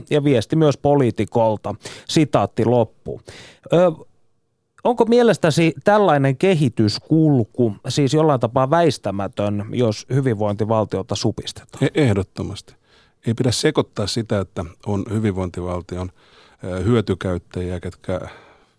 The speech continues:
Speaker 2: kaikin tavoin väärinkäyttää niitä etuuksia. Se on aivan toinen maailma. Mutta siis jos tämmöisellä rehdillä tiellä olevalta ihmiseltä otetaan mahdollisuuksia kaikin tavoin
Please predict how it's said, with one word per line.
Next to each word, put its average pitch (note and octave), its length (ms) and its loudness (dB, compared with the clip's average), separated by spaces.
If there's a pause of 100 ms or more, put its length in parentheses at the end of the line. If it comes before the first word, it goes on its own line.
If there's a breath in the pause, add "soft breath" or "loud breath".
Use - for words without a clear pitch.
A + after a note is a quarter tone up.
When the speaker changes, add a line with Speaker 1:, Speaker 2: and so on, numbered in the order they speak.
(680 loud breath)
Speaker 2:
kaikin G2 260 -2
tavoin G#2+ 300 0
väärinkäyttää F#2+ 680 0
niitä G2+ 300 -4
etuuksia. F#2 400 -6
Se G#2+ 80 -4
on B2 60 -2
aivan A#2+ 200 0
toinen G#2 320 0
maailma. F2 440 -8 (520 soft breath)
Mutta G#2 220 -6
siis G2+ 200 -4
jos A#2 140 -4
tämmöisellä A2+ 500 0
rehdillä A#2+ 440 2
tiellä B2+ 220 0
olevalta G#2 540 -4
ihmiseltä G2+ 520 -4
otetaan G2+ 360 -4
mahdollisuuksia G2 800 -2
kaikin G#2 380 -2
tavoin E2+ 380 -10